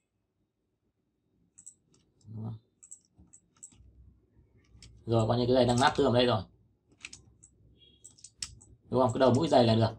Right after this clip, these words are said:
Đấy. Tiếp theo mình lại quay lại cái layer màu vàng cam này. Mình dùng lại màu vàng cam đấy, vẫn dùng lại màu vàng cam của cái dày này.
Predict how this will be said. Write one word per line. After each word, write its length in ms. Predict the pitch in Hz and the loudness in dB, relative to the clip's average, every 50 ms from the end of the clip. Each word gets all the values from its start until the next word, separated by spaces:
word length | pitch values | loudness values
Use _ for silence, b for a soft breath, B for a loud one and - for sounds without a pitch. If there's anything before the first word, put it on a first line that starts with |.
| - _ _ | -20 _ _
Đấy. 200 | - 107 110 117 - - - - | -8 -6 -6 -6 -8 -12 -16 -8
Tiếp 100 | - 170 165 | -6 -2 0
theo 120 | 170 160 | 2 2
mình 100 | 143 135 | 2 2
lại 100 | 127 123 - | -2 0 2
quay 120 | 143 143 | 2 4
lại 140 | 139 123 120 | 4 2 0
cái 100 | 147 151 | 0 0
layer 500 | 156 151 135 131 143 139 139 139 135 135 | 2 2 2 2 2 2 0 0 0 0
màu 220 | 123 123 120 117 110 | 0 0 2 2 2
vàng 180 | 117 113 110 110 | 2 2 0 2
cam 240 | - 135 135 135 131 | 4 4 4 6 4
này. 160 | 123 113 110 - _ - _ - - | 2 0 -2 -6 _ -20 _ -20 -14
Mình 200 | - 113 113 113 | -10 -8 -6 -4
dùng 120 | 113 117 113 | -4 -4 -4
lại 120 | 117 117 | -2 -2
màu 120 | 113 113 113 | 0 0 2
vàng 160 | 113 113 110 | 2 0 2
cam 220 | 113 131 127 123 131 | 2 2 2 2 0
đấy, 240 | 135 135 131 113 | 0 -2 -2 -4
vẫn 100 | 120 135 | -4 -4
dùng 100 | 139 131 | -4 -2
lại 100 | 120 110 | -2 0
màu 120 | 113 110 110 | 0 0 0
vàng 140 | 113 107 110 | 0 0 0
cam 180 | - 123 123 | 0 0 0
của 60 | 113 | 0
cái 80 | 107 113 | -2 -2
dày 120 | 123 113 | -2 0
này. 220 | 110 110 107 104 | -2 -2 -4 -6